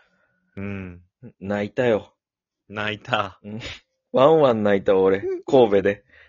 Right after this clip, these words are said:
Speaker 1: 神戸でまた泣いてる。<laughs> 静岡でも泣いて、神戸でも泣いてる。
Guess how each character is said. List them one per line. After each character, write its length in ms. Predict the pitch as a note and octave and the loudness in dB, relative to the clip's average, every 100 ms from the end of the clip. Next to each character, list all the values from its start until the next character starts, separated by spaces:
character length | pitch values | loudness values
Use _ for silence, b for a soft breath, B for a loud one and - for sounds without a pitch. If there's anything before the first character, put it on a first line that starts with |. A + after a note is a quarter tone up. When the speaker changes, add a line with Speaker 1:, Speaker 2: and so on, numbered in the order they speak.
| b - | b -18
Speaker 1:
神 640 | - G#4+ G#4 D4 A#3+ A#3 | -6 2 2 2 -4 -6
戸 0 | |
で 160 | G#3 G3+ | -6 -6
ま 180 | A3 | -8
た 200 | - G4+ | -8 -8
泣 240 | F#4 F4+ E4+ | -8 -8 -8
い 20 | |
て 120 | - | 2
る。 260 | A4+ - A4 | 4 4 0
<laughs> 20 | - | -8
静 360 | - F#3 G3+ | -12 -10 -8
岡 240 | A#3+ G3 F3+ | -6 -4 -2
で 120 | E3 | -4
も 100 | D#3 | -4
泣 200 | F3 F#3 | -4 -2
い 20 | |
て、 100 | F#3+ | -6
神 220 | - C4 | -4 2
戸 60 | A3 | 2
で 80 | - | 2
も 120 | D3+ | -4
泣 160 | C#3+ D3+ | -6 -6
い 20 | |
て 100 | D3+ | -10
る。 140 | D3 | -14